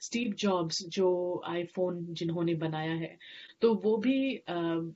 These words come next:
उनकी जैसी सोच थी। वैसे आपको दुनिया में बहुत, बहुत ही कम लोग मिलेंगे कि उनके देहांत के बाद में ऐसा कोई भी नहीं है जो Steve Jobs की जगह ले सके। लेकिन उनमें एक नाम जो आता है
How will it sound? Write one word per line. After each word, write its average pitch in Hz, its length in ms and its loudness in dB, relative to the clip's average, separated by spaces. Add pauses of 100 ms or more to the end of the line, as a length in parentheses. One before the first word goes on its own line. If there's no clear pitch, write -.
उनकी 214 340 2
जैसी 226 320 0
सोच 240 520 0
थी। 170 280 0 (380)
वैसे 233 460 2
आपको 202 380 -2
दुनिया 214 320 2
में 220 300 -2
बहुत, 202 480 0
बहुत 220 380 -2
ही 247 100 4
कम 202 260 2
लोग 185 260 4
मिलेंगे 165 500 2 (420)
कि 247 140 6
उनके 226 340 2
देहांत 185 440 2
के 254 140 0
बाद 180 300 0
में 262 120 2
ऐसा 208 280 0
कोई 233 280 2
भी 226 120 0
नहीं 208 200 6
है 214 100 4
जो 214 140 0
Steve 208 540 2
Jobs 190 520 2 (320)
की 202 100 4
जगह 180 380 4
ले 170 180 4
सके। 170 360 0 (500)
लेकिन 214 260 6
उनमें 240 200 2
एक 220 260 2
नाम 208 280 4
जो 214 140 2
आता 160 360 -2
है 208 280 0